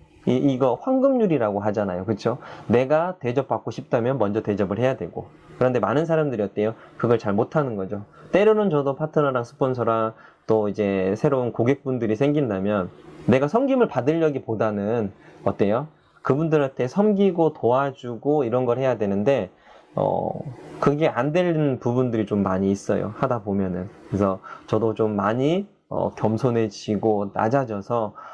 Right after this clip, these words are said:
어, 파트너, 스폰서분들이, 어, 잘 되기를 바라는 마음으로, 어, 한 발 한 발 나아가다 보면은 애터미 사원처럼, 그쵸? 어, 영혼을 소중히 여기고 생각을 경영하고 믿음에 굳게 서서,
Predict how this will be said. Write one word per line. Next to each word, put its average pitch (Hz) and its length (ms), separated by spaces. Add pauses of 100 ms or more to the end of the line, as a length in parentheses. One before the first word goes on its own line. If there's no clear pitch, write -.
(140)
어, 92 440
파트너, 131 580
스폰서분들이, 123 1040 (280)
어, 87 180
잘 135 340
되기를 104 540 (240)
바라는 104 400
마음으로, 101 600 (300)
어, 90 220
한 170 220
발 165 160
한 131 120
발 101 180
나아가다 107 720
보면은 107 640 (320)
애터미 107 320
사원처럼, 113 800 (320)
그쵸? 98 400 (400)
어, 87 520 (520)
영혼을 123 320
소중히 127 380
여기고 113 640
생각을 123 480
경영하고 98 760 (180)
믿음에 113 340
굳게 113 320
서서, 120 440